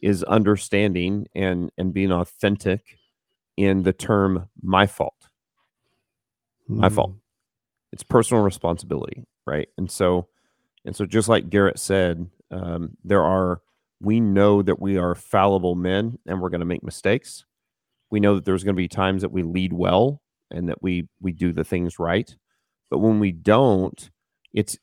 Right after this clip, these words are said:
Speaker 1: imperative that we are able to authentically say, "This is my fault. The, Dad, Dad was sinful here." And, and the consistency in that, I think, is actually what matters. And so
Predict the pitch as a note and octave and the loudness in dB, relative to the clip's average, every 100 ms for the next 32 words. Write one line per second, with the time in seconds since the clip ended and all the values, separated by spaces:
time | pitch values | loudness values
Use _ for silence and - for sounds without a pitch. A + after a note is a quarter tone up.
0 | - G2+ - - B2 C3+ F#2 - - - | 0 0 -2 -4 2 4 4 0 -10 -16
1 | _ _ _ _ _ - - F2 G2 - | _ _ _ _ _ -14 -10 2 2 2
2 | G#2 G2+ G2 - G2+ G2 F#2 F2+ - G#2+ | 2 4 4 2 2 2 0 -4 -4 -2
3 | D#2 F#2 - A#2 G#2 G2+ F#2+ E2 - D#2+ | 0 0 0 -2 -2 -6 -4 -6 -6 -6
4 | - - - A#2+ A2 G2+ F#2 F#2+ F2+ - | -8 -16 -16 -12 -2 0 2 0 -2 -4
5 | F#2 E2+ _ - - G2 - - D#2+ - | -6 -8 _ -20 -4 -2 -2 -8 -20 0
6 | G#2+ B2 G2 - A2 A2+ - D#2+ - D2+ | 2 2 0 -2 -2 -2 -4 -10 -8 -12
7 | - _ _ _ _ _ _ - G2+ G2 | -12 _ _ _ _ _ _ 0 4 4
8 | F#2 - - G#2 G2 F#2 - G2+ - - | 2 -2 0 2 2 -2 -2 -6 -4 -2
9 | E3+ F3+ - A#2 - F#2 E2+ E2+ E2+ E2 | 0 0 0 -4 -4 -6 -4 -4 -4 -6
10 | - F2+ - F#2 F2 F2 - F2 - - | -6 -6 -4 -4 -2 -4 -4 -6 -6 -6
11 | F2 F#2 B2 G2 B1+ - D#2 E2+ G#2+ F#2+ | -4 0 0 0 -4 -10 -12 -2 2 2